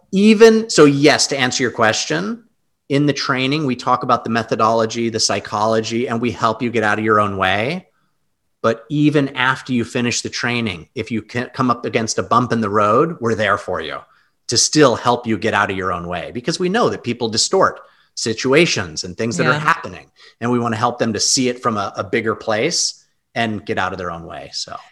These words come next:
Speaker 2: So tell me how you personally ended up working in sales, 'cause I think your parents never said,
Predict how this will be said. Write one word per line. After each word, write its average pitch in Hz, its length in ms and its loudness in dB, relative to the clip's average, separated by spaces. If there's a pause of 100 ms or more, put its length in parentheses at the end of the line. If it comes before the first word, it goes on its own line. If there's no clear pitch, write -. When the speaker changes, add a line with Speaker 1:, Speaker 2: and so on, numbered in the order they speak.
(380)
Speaker 2:
So 427 160 0
tell 427 320 2
me 508 160 0
how 427 300 4
you 294 800 8
personally 233 760 2
ended 190 340 0
up 196 160 4
working 180 360 0
in 185 100 -2
sales, 262 500 6
'cause 208 320 4
I 208 140 6
think 269 280 0
your 226 120 2
parents 185 420 0
never 185 220 -2
said, 185 280 2